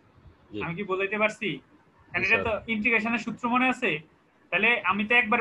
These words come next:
Speaker 2: পুরোটার সাথে করতে পারবো না, তাহলে ভেঙে ভেঙে করতে হবে। তাহলে এই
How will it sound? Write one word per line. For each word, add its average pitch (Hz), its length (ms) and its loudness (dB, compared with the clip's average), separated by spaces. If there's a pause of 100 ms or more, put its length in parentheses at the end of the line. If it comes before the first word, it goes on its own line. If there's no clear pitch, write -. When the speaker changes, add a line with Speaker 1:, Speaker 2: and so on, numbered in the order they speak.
Speaker 2:
পুরোটার 214 280 2
সাথে 208 120 -2
করতে 208 280 -2
পারবো 139 280 0
না, 107 60 -6 (340)
তাহলে 196 180 0
ভেঙে 208 360 4
ভেঙে 214 220 2
করতে 170 180 -4
হবে। 139 140 -6
তাহলে 175 160 0
এই 208 240 2